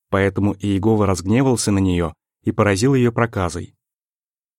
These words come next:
Но когда Аарон попросил Моисея помочь,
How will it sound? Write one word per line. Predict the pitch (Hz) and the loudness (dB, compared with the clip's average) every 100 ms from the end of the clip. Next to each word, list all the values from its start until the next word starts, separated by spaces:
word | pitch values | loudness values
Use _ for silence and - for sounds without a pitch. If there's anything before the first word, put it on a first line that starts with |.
| _ - | _ -4
Но | 98 | -2
когда | 95 98 101 110 | -2 -2 0 -2
Аарон | - 104 101 123 117 | 0 0 2 2 2
попросил | - 107 98 123 | 0 -2 0 0
Моисея | 107 104 98 117 107 | 2 0 0 0 0
помочь, | 101 117 160 - | 2 2 0 -4